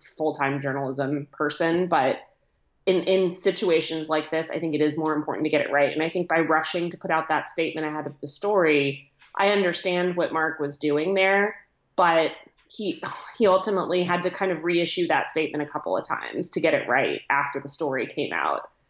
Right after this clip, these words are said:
And, you know, I think maybe a better way to handle that would have been to just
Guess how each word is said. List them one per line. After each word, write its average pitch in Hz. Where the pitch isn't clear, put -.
And, 151
you 175
know, 139
I 170
think 175
maybe 175
a 170
better 160
way 160
to 156
handle 160
that 156
would 156
have 156
been 160
to -
just -